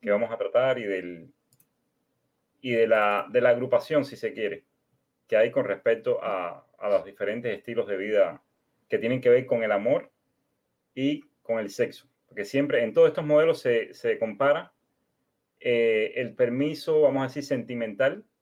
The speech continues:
que se le da a la pareja y el, en otros casos el permiso nada más de, de tener sexo con, con otra persona.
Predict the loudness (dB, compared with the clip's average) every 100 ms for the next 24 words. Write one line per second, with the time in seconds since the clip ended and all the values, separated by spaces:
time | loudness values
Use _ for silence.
0 | _ -14 -2 2 4 4 4 2 -2 -10
1 | _ _ _ _ _ _ _ -10 -4 -2
2 | -2 -4 -6 -10 -8 -6 -4 -2 -2 2
3 | 0 0 -2 0 -2 -4 -4 -4 -2 -2
4 | -4 -4 -2 -2 -4 -10 _ _ _ _
5 | -6 -2 0 0 0 0 -4 -4 -4 -4
6 | -16 _ _ _ _ _ _ _ _ _
7 | _ _ -12 -10 -8 -10 -12 -18